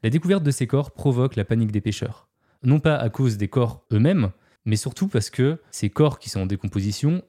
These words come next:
peuvent générer des problèmes sanitaires et donc mettre leur gagne-pain en péril. La police locale, donc la police burundaise, récupère alors les corps et commence à enquêter.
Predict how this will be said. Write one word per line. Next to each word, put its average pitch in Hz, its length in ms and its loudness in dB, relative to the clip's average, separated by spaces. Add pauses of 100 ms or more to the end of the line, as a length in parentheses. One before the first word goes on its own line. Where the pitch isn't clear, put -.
(160)
peuvent 147 220 2
générer 113 380 2
des 117 80 0
problèmes 101 260 0
sanitaires 107 580 0
et 113 80 -2
donc 131 320 -2 (180)
mettre 117 360 -2 (100)
leur 101 220 -2
gagne-pain 110 280 0
en 117 100 0
péril. 101 380 -2 (1000)
La 110 80 0
police 165 380 0
locale, 135 440 0
donc 98 180 -6
la 101 80 -2
police 113 260 -2
burundaise, 104 600 0 (540)
récupère 156 680 -2 (180)
alors 107 260 0
les 98 100 -2
corps 165 280 -2
et 127 80 -4
commence 135 300 0
à 123 40 0
enquêter. 110 420 -4